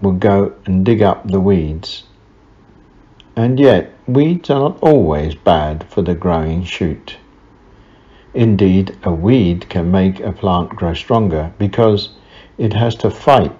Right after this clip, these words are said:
to grow. And so for us. Sometimes our weaknesses, even our sinfulness, can make us stronger.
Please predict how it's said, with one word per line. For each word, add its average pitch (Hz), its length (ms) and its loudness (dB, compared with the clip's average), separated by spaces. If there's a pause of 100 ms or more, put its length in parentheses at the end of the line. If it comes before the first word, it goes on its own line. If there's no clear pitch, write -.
(120)
to 87 100 -4
grow. 85 480 -2 (1400)
And 143 240 0
so 101 260 2
for - 180 -6 (120)
us. - 360 -10 (960)
Sometimes 135 840 0 (400)
our 101 120 2
weaknesses, 98 960 -2 (480)
even 110 360 2
our 82 160 -2
sinfulness, 90 760 -4 (840)
can 139 220 0
make 113 220 0
us 101 100 -2
stronger. 92 640 -2